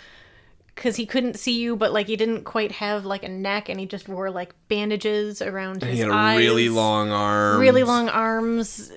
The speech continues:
Speaker 1: and it's just, like, grotesque enough to make you feel mildly uncomfortable, and it
Speaker 2: Mm-hmm.
Speaker 1: was, that was all very consistent and, like, just the perfect amount of creepy.
Speaker 2: Yeah, I agree with that.
Speaker 1: Mm-hmm.
Speaker 2: I'd say I, repeating myself a lot here, but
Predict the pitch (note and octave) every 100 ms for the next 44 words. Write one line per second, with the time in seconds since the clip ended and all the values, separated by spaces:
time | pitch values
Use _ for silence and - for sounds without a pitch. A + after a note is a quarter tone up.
0 | - A3+ A3+ G#3 - A3+ G#3+ G#3 G#3 F#3
1 | A3 G#3+ - A3+ A3 - A3 G#3+ G#3+ -
2 | - G#3 G3 F#3+ G#3 G3 - G3+ F#3+ F#3
3 | F3+ F3 G3 G#3 G3+ A3 G#3 G#3+ - G#3+
4 | G#3 - G#3+ G#3+ G#3 G#3+ D3 B2 B2+ A#2+
5 | A2+ A2+ - - _ _ _ _ _ -
6 | G#3 A3 - G#3+ G#3 G#3 G3+ G3 F#3+ G3+
7 | G3 G#3 - G#3 G3+ - F3+ F3+ E3 -
8 | E3+ - F3 G3+ E3 G#3 - G#3+ F#3 F#3
9 | F#3 F3 F3 - F3+ F3 - - - -
10 | - - - _ - - G#3 E3+ - -
11 | - A2 G#2 G2 E2+ E2+ - G2 F#2 F2+
12 | D2+ D2+ - E2 E2 G3+ G#2 F3 A#2+ G#2
13 | G#2 G#2+ G2 - _ A#2+ A#2 - D#3 C3+
14 | A2 - G#2+ G#2+ G2 F#2 G#2 F#2+ F#2+ F#2+
15 | -